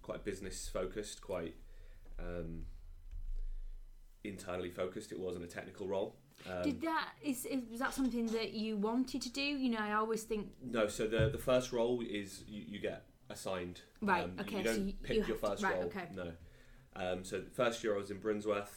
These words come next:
Speaker 1: yeah, working within the engineering team. Um, second year I was in projects.
Speaker 2: Mm-hmm.
Speaker 1: So I was in Guildford in the head office. Um, spent a lot of time in Manchester working on a big project up there. Um, and then my third year I was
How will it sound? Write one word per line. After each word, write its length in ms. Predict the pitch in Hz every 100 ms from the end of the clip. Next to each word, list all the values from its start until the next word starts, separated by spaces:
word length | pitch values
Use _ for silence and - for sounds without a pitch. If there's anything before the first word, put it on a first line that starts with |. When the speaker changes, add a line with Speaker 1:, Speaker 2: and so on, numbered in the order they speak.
| 95
Speaker 1:
yeah, 140 | 87
working 540 | 85 90 85 90 87 90
within 220 | 90 92
the 100 | 90
engineering 520 | 87 92 92 92 90
team. 340 | 98 87 87 85 92
Um, 320 | 87 85 85 85 - - - - - _ _ _ -
second 380 | - 127 - 113
year 280 | 107 107 104
I 100 | 101
was 180 | 95 95
in 240 | 95 92 92
projects. 720 | - 107 110 127 - - - - -
Speaker 2:
Mm-hmm. 200 | 190 208 190
Speaker 1:
So 320 | - 98 92
I 40 | 92
was 140 | 90
in 120 | 92
Guildford 440 | 90 104 101 101 - -
in 60 | 95
the 80 |
head 160 | 95 98
office. 540 | 98 - 101 - - - 92
Um, 160 | 90
spent 220 | 90 107 98
a 20 |
lot 100 | 90
of 60 |
time 200 | - 98
in 80 | 95
Manchester 500 | 98 104 107 101 104
working 360 | 98 98 92 92
on 80 | 92
a 120 | 87 - - - -
big 180 | - 98
project 380 | - 98 104 -
up 120 | -
there. 240 | 110 107 110 - -
Um, 440 | 92 92 92 95 90 - - - - - - -
and 100 | 95
then 80 | 92
my 100 | 92
third 320 | - 113 104
year 260 | 101 98 95
I 60 | 98
was 260 | 92 90